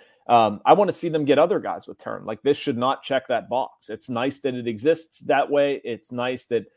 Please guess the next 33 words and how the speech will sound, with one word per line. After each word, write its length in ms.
it's 220
not 240
guaranteed, 580
but 140
I 80
mean, 320
or, 320
you 80
know, 100
I 60
should 200
say 140
they're 140
not 240
locked 240
into 280
it. 180
I, 180
I 80
don't 240
think 240
that, 300
that 260
that's 220
not 160
gonna, 160
like, 160
satiate 560
the 60
fan 300
base 280
or 60
make 280